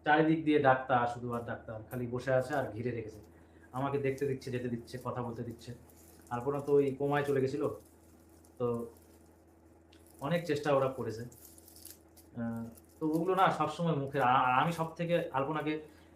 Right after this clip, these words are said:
এই কয়দিন মিলে সব থেকে বেশি আমি দেখেছি কাছ থেকে। আমার শাশুড়ি মা তো অত উপরে উঠতেও পারবে না, যতই লিফট থাকুক হাঁটতে হবে, অনেক দূরে যেতে হবে। প্রথমে ওদের নতুন, নতুন যেটা বিল্ডিং সেখানে ছিল,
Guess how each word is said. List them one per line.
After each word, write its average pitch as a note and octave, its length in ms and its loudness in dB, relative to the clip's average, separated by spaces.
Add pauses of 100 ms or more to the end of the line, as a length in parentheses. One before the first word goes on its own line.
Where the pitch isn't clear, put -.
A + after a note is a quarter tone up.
(220)
এই C3+ 220 2
কয়দিন D3 280 4
মিলে D3+ 180 0
সব D#3+ 220 -4
থেকে E3 120 -2
বেশি D3+ 180 4
আমি D3 180 4
দেখেছি C3+ 420 2
কাছ B2 260 0
থেকে। G#2+ 180 -12 (480)
আমার C#3+ 140 0
শাশুড়ি D#3 340 2
মা D#3 120 4
তো D3+ 100 0
অত C#3 180 4
উপরে D3+ 220 4
উঠতেও C#3+ 300 4
পারবে A#2 180 2
না, A#2 80 -4
যতই C#3 280 2
লিফট C#3+ 240 0
থাকুক C3 220 -4
হাঁটতে B2+ 280 -2
হবে, B2+ 180 0
অনেক D3+ 320 2
দূরে C#3+ 140 8
যেতে A#2+ 200 0
হবে। B2 200 -4 (480)
প্রথমে D#3 500 -2 (560)
ওদের C#3 280 2
নতুন, C#3 280 -4
নতুন D3+ 240 -2
যেটা C#3+ 340 2
বিল্ডিং C3+ 300 -2
সেখানে C3+ 340 -4
ছিল, C3+ 240 -2